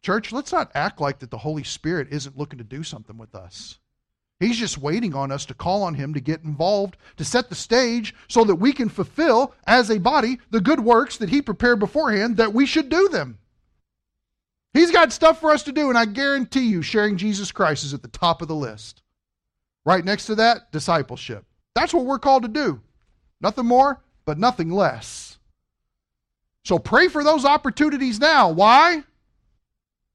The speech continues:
Because Uncle Virgil, who's going for his third round of pudding, might end up here at the great white throne judgment.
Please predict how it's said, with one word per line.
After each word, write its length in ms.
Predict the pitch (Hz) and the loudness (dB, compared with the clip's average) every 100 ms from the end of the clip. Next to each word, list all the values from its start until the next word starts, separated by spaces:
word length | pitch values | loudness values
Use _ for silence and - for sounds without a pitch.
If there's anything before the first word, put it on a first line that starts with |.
| _ _ _ | _ _ _
Because 760 | 214 311 349 294 151 120 - - _ _ _ - | 0 6 6 6 2 -6 -18 -20 _ _ _ 2
Uncle 280 | 294 277 | 4 4
Virgil, 500 | 214 302 339 233 269 | 4 6 6 4 2
who's 160 | 240 214 | 2 2
going 260 | 226 269 226 | 4 4 2
for 160 | 254 | 0
his 120 | 202 | 0
third 260 | - 262 277 | 4 4 4
round 260 | 262 285 240 | 2 2 0
of 120 | 170 | 2
pudding, 420 | 320 320 220 294 - _ _ _ _ _ _ 240 | 2 4 2 -4 -10 _ _ _ _ _ _ 6
might 180 | 370 | 6
end 160 | 311 330 | 6 6
up 140 | 320 | 6
here 120 | 320 339 | 6 4
at 60 | |
the 60 | 294 | 2
great 300 | 247 339 320 | 2 2 6
white 240 | 330 330 | 4 4
throne 280 | 349 370 320 | 2 4 4
judgment. 440 | 262 226 151 120 | 4 4 0 -12